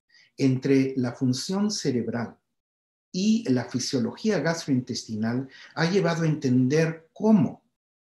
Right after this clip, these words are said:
factores psicosociales, incluso, por ejemplo, el, el estrés ambiental y social del lactante, de la familia, etcétera, influyen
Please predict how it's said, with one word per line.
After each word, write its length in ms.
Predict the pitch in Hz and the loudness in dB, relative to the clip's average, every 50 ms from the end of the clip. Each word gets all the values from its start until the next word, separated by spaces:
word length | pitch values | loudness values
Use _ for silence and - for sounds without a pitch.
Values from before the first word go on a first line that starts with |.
| _ _ _ _ - | _ _ _ _ -14
factores 480 | - 113 - - - 117 113 117 110 - | -14 -12 -10 -4 -4 -2 -2 -2 -4 -4
psicosociales, 920 | - 113 - - 107 - - 113 - - - 156 139 120 107 - - - | -6 -6 -8 -8 -14 -12 -10 -10 -10 -8 -6 -4 -4 -4 -4 -6 -6 -6
incluso, 500 | 107 104 - - 147 143 139 - 135 117 | -6 -8 -6 -6 -6 -6 -4 -4 -6 -6
por 140 | 120 113 - | -6 -8 -10
ejemplo, 580 | 110 - - 160 151 139 127 - - - - - | -10 -6 -4 0 2 2 2 0 -2 -10 -14 -14
el, 160 | 104 101 98 101 - - - | -14 -14 -14 -14 -16 -14 -12
el 140 | 113 101 95 | -10 -10 -8
estrés 480 | 101 - - - - 131 139 135 135 - | -8 -10 -8 -4 0 2 2 2 0 -2
ambiental 520 | 113 110 107 107 101 104 - 127 120 117 | -6 -6 -6 -6 -8 -8 -6 -6 -4 -4
y 60 | 110 110 | -4 -4
social 500 | - - - - - - - 107 - - _ _ - - - - | -6 -10 -12 -12 -12 -10 -10 -10 -12 -14 _ _ -20 -20 -14 -6
del 220 | 117 117 107 104 | -4 -2 -2 -4
lactante, 560 | 104 101 - - - 139 135 127 123 120 107 | -6 -10 -10 -6 -2 0 0 0 0 -2 -6
de 80 | 95 98 | -8 -10
la 120 | - - | -14 -14
familia, 460 | - - 120 135 156 165 151 127 104 | -10 -6 -2 0 0 0 0 -2 -4
etcétera, 500 | - - - 190 185 - - 110 113 - _ - _ _ - - | -6 -6 -8 -8 -8 -8 -8 -10 -10 -10 _ -20 _ _ -2 4
influyen 840 | 254 269 311 285 269 - - - 196 247 285 277 - - - - | 4 4 6 4 2 0 0 0 4 4 4 4 2 0 -6 -14